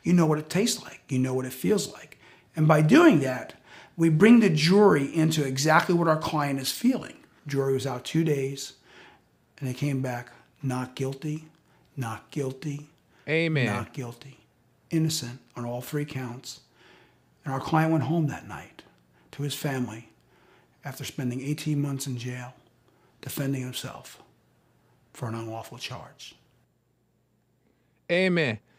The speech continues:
Speaker 2: Justice was served, but it's unfortunate that, how many people do we know of that justice wasn't served, though? Right?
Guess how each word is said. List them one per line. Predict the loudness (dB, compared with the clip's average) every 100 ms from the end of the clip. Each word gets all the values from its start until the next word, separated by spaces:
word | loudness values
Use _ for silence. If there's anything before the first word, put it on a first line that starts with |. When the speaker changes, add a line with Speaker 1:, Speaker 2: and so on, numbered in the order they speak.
| -12
Speaker 2:
Justice | 0 2 2 -2 -4
was | -4
served, | 0 2 2 0 -6 _ _ _ _ _ _ _ _ _ _ 0
but | 2
it's | 2
unfortunate | 0 0 2 2 0 -2 -2 -4 _ _ _ _ _ -2
that, | 2 2 0 -4 _ _ _ _ _
how | 2 4
many | 4 4
people | 2 2
do | 2 4
we | 2
know | 2 4 2
of | 2
that | 2 2
justice | 2 0 0 0
wasn't | 0 0 -4
served, | -2 -2 -4
though? | -6 -8 -10 _ _ _ _ _ _ _ _ _ _ _ _ _ _ _
Right? | -4 -2 -2